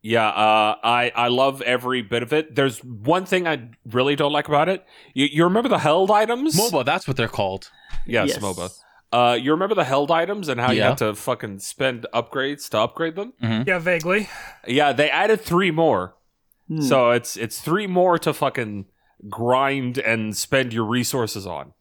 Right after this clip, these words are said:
Speaker 1: And
Speaker 2: Okay.
Speaker 1: it
Speaker 4: Oh,
Speaker 1: turns
Speaker 4: cool.
Speaker 1: out at least two of them are really important. Like, one of them's
Speaker 3: Hmm.
Speaker 1: really good for physical attackers, and the other one's really good for special attackers.
Speaker 3: Unfortunate.
Speaker 2: So what you're saying is I need at least the latter one for my Wigglytuff.
Speaker 1: Yeah, you definitely, you definitely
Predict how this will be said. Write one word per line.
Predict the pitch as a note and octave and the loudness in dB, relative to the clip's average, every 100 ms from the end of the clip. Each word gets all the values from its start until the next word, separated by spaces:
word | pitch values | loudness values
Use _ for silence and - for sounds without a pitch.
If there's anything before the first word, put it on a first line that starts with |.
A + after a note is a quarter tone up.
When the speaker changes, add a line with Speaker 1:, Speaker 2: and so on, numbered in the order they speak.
| _ _ _ A2+ | _ _ _ -2
Speaker 1:
And | B2 | 0
Speaker 2:
Okay. | A2 B2+ | 2 2
Speaker 1:
it | |
Speaker 4:
Oh, | - | 2
Speaker 1:
turns | D#3+ E3+ D#3 | 0 0 2
Speaker 4:
cool. | |
Speaker 1:
out | E3 C3+ | 2 2
at | D#3 D#3 | 0 0
least | F3+ A#3 - - | -2 -4 -8 -10
two | - B3 | -2 -2
of | A3+ D#3 | 0 0
them | D3 D3+ | 0 2
are | C3 B2+ | 2 2
really | A#2+ C#3 C#3 | 2 0 0
important. | B2+ A#2 A#2 F2+ - - _ _ _ - | -4 -2 -4 -4 -16 -20 _ _ _ -6
Like, | G2+ | 0
one | C3 B2 | 4 4
of | A#2+ | 4
them's | A#2 A2+ | 2 4
Speaker 3:
Hmm. | C3+ | 4
Speaker 1:
really | D3+ | 4
good | D#3 F3 | 2 0
for | F3 | 0
physical | E3+ D#3 E3 E3 | -2 -2 -2 -2
attackers, | F3+ F3 G3+ F3 | 0 0 0 -4
and | A2 | -2
the | G#2 | -2
other | A#2+ | -2
one's | B2+ A2 | -4 -4
really | G#2+ A2+ | -4 -2
good | A#2+ | -4
for | B2+ | -4
special | - G2 F#2 | -8 -8 -10
attackers. | E2 E2+ D#2+ D2 - - _ - | -12 -12 -12 -16 -18 -20 _ -4
Speaker 3:
Unfortunate. | C#3+ C#3 C#3 - D#3 | -2 0 -4 -4 -2
Speaker 2:
So | |
what | D3 | -2
you're | C#3 | -2
saying | C3 D#3+ D#3 C3+ | -2 -2 -2 -2
is | A#2 | -2
I | |
need | A2+ A#2+ A2+ G2 _ _ _ _ - | -2 -2 -4 -8 _ _ _ _ -2
at | C3+ | -2
least | B2 A#2+ - - | -2 -4 -8 -4
the | A#2 A2+ - | -2 -2 -4
latter | B2 A#2 A2+ G2+ | -2 -2 0 -2
one | G2 F#2+ | -2 -2
for | A2 | -2
my | G#2+ | -2
Wigglytuff. | G2+ G#2+ G#2+ - F#2+ - _ _ _ _ | -2 -2 -2 -2 -4 -6 _ _ _ _
Speaker 1:
Yeah, | A#2+ A#2 | -4 -2
you | A#2 C3+ | -2 -4
definitely, | B2+ E3 E3+ D#3+ D#3+ | 0 0 2 -4 -4
you | D3+ | -8
definitely | C3+ - F3+ - D3+ | -6 0 0 0 -2